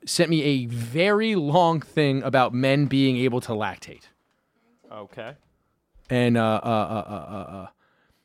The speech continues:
Speaker 1: it's an entire. There's a lot of things on drugs here, but you can be super jacked, and a baby might suck milk out of your titties.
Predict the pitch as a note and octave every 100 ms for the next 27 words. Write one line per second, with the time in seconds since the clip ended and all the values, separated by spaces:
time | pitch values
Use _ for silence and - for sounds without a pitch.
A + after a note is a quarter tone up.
0 | _ - C#3+ C#3+ C#3 - C#3+ F3+ G3 -
1 | B2 - _ _ _ _ _ _ _ _
2 | _ _ _ _ _ _ _ _ _ _
3 | _ _ C#3+ D#3 D#3 D3 E3+ G3 A3+ G#3+
4 | - G3 E3+ D#3+ C#3 B2+ D#3+ E3 F#3 G3+
5 | E3 C#3+ C3+ A#3 C#4 A3+ F3 B2+ A2 -
6 | A3 E3 C3+ C3+ C3 G#2 - - _ _
7 | _ _ C#3 C3+ D3 D3+ D3 C3+ B2 -
8 | C3 C3+ A#2+ B2 G#2+ G#2 F#2+ A#2 F#2+ -